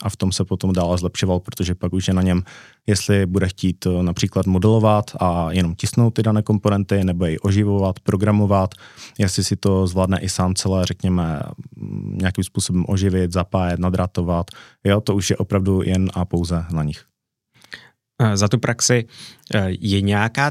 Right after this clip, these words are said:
Speaker 2: technologie, nějaký obor, eh, který, řekněme, nějaký highlight dnešní doby, eh,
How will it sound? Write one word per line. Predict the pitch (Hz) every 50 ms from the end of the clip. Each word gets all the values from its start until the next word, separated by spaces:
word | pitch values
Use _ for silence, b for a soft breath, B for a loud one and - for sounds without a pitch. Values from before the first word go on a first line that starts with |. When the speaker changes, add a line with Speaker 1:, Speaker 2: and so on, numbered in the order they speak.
| - _ -
Speaker 2:
technologie, | - 120 110 - - - 110 113 110 107 104 104 101 95 95 92 87 82 85 87
nějaký | 95 95 95 95 98 - - 120 - - -
obor, | 123 123 113 101 98 92 90 90 98 113
eh, | 107 104 107 - 98 101 101 98 92
který, | - - 98 95 101 101 101 98 101 101 - B B B B B B -
řekněme, | 98 104 - 107 104 101 104 101 98 92 -
nějaký | 98 95 92 92 - - 107 104 101 95 92 _ _ _ _ _ - - 98 98
highlight | 101 104 101 98 92 90 90 87 - -
dnešní | 101 101 104 98 92 - 107 101 101 101
doby, | 101 101 98 98 98 92 95 101 107 107
eh, | 104 - 95 95 95 95 95 92 92